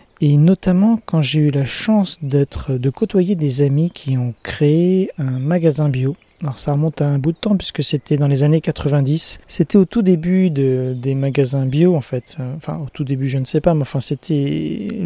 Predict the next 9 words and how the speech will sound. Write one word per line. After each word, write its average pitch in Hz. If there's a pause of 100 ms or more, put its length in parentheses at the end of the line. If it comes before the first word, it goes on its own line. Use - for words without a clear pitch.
(160)
c'était 160
pas 185
encore 160
aussi 147
connu 165
que, 127 (100)
que 139
maintenant. 156 (1080)
Et, 143